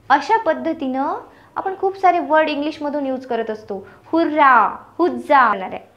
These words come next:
ओके, तर बघा, I hope तुम्हाला समजलं असावं. तुम्हाला काही अडचण असल्यास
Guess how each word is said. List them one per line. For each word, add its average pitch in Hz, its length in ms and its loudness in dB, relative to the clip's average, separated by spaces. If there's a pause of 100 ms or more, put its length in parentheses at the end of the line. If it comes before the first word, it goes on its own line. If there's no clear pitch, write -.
(420)
ओके, 349 480 2 (160)
तर 381 100 8
बघा, 359 380 4 (520)
I 339 80 8
hope 311 400 2 (380)
तुम्हाला 320 260 4
समजलं 330 400 2
असावं. 359 500 4 (600)
तुम्हाला 359 300 4
काही 403 220 2
अडचण 320 360 2
असल्यास 370 580 0